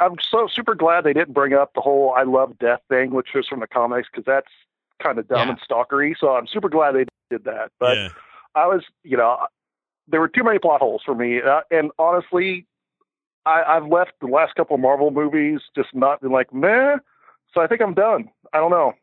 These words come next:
Speaker 3: You think you're done? Wow, that is, that is some, uh, that's a, that's a dark, uh, dark ending to that call. Let's take this next one.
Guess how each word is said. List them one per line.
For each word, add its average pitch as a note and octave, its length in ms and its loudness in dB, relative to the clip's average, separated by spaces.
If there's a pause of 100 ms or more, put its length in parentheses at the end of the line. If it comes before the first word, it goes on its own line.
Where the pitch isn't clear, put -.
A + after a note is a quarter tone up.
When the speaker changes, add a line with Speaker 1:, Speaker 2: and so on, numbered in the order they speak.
(240)
Speaker 3:
You D3 60 -14
think F#3+ 220 -2
you're G#3 100 -4
done? F3+ 400 0
Wow, D3+ 380 0
that D#3+ 80 -2
is, A#2 260 -10
that C#3 200 -8
is C3+ 180 -6
some, G#2+ 200 -14
uh, G#2 220 -10
that's C3 300 -12
a, G2+ 180 -10
that's A2 280 -18
a G2 80 -14
dark, A2+ 480 -10
uh, A#2 360 -8 (580)
dark B2+ 280 -10
ending C3 280 -4
to A2 60 -8
that B2+ 260 -8
call. G2+ 260 -10
Let's A2 140 -12
take B2 220 -8
this G#2+ 160 -14
next A#2+ 280 -12
one. F#2+ 280 -16